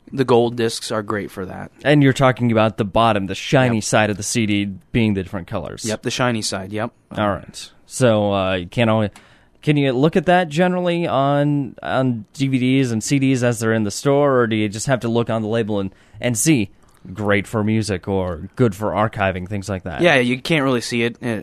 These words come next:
Speaker 1: underneath it. Um, they have that hidden pretty well. But, you know, if it says for audio, you can still use it for, uh, data, too. So, it, I, for me, it really doesn't make a difference. Um,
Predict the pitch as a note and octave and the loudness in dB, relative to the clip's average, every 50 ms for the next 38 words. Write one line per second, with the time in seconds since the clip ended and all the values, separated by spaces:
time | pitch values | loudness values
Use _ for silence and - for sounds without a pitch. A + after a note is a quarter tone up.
0 | - - A2 A#2 A2 G#2+ G#2 G#2 G#2+ G#2+ G#2+ - - G#2+ G#2+ G2 - _ _ - | -8 -8 -8 -6 -4 -4 -4 -4 -4 -6 -6 -6 -8 -8 -8 -10 -12 _ _ -18
1 | G2 F#2 F#2 F#2 F#2 F#2 F#2 F#2 F2+ F2+ - - - - _ - F#2 F#2 A2 A2+ | -16 -14 -14 -12 -12 -14 -14 -16 -16 -18 -20 -20 -20 -18 _ -10 -8 -6 -4 -4
2 | A2+ G#2 G#2 F#2 G#2+ A2+ G2+ G2+ - B2 A2 G#2 G2 G2 G2 F#2+ F#2+ F#2+ G2 G2 | -2 -2 -4 -6 -6 -8 -8 -8 -6 -6 -4 -4 -4 -4 -6 -6 -6 -8 -8 -12
3 | - - - G2+ G2 - _ _ - - - - - _ - D3 D3 C#3+ C3+ C3+ | -12 -12 -10 -10 -10 -12 _ _ -20 -20 -20 -20 -20 _ -4 -2 2 4 4 4
4 | C3+ A#2+ C#3 C3+ C#3+ C#3+ C#3 - E3+ D#3 D3+ - - C3+ - B2 B2+ C3 C3 C3 | 4 2 0 0 -2 -2 0 2 2 2 2 2 0 0 4 4 6 6 6 4
5 | C3 B2+ B2+ C3 - C#3 - - - - G3 C#3+ A#2 B2+ C#3 B2+ G#2+ G2+ F2 - | 2 2 0 -2 -4 -6 -8 -4 0 2 2 2 4 2 0 0 -2 -6 -8 -10
6 | - - - - G#2 G2 G2 G2 G2 - - G#2 G2 G2 F#2+ F#2+ F#2+ F#2 F#2 - | -14 -16 -12 -8 -6 -6 -6 -6 -8 -10 -10 -8 -6 -6 -6 -6 -8 -10 -12 -18
7 | - _ _ _ _ _ - B2+ A#2+ A#2 A#2+ A#2+ G#2 G2 F#2+ - - A2+ G2+ G2 | -20 _ _ _ _ _ -10 -4 -2 0 0 0 0 -2 -6 -6 -6 -4 -4 -6
8 | - - - A2 - - D#3 - - - D#3 F3 F3+ - - _ - - - - | -6 -6 -6 -6 -4 -4 -6 -4 0 2 4 4 4 2 -2 _ -20 -20 -18 -4
9 | - D#3 D3+ D3+ D#3 E3 E3 C#3+ B2 C3+ D3 D3 C3+ C3 C#3 C3 B2+ B2 B2+ A2+ | -2 0 2 4 4 4 4 4 4 4 4 4 4 2 0 0 -2 -2 -4 -4
10 | A#2 A2 A2+ A#2 A#2 - A#2+ B2 B2 - - - - - _ - - G2+ G2 G2 | -4 -4 -4 -4 -4 -4 -6 -8 -8 -8 -10 -14 -16 -18 _ -16 -16 -14 -12 -14
11 | G2 G#2 | -14 -16